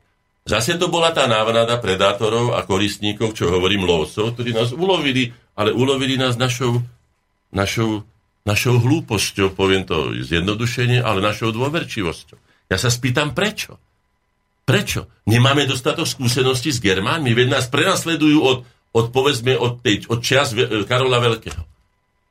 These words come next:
Nechcú nás uznať, museli sme bojovať za svoje, za svoju emancipáciu s nimi vôbec,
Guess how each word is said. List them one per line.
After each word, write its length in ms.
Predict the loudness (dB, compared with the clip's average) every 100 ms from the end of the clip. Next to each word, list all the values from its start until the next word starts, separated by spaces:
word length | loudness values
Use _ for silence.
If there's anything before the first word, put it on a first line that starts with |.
| _ -2
Nechcú 320 | 0 0 2
nás 240 | 2 2
uznať, 400 | 0 -2 0 0
museli 320 | 2 0 0 2
sme 160 | 2
bojovať 340 | 2 2 2 0
za 60 | 0
svoje, 240 | 0 0 0
za 160 | 0 -2
svoju 240 | 0 0
emancipáciu 720 | 2 0 0 -2 -2 -2 -4
s 80 | -4 -2
nimi 80 | 0 0
vôbec, 160 | 0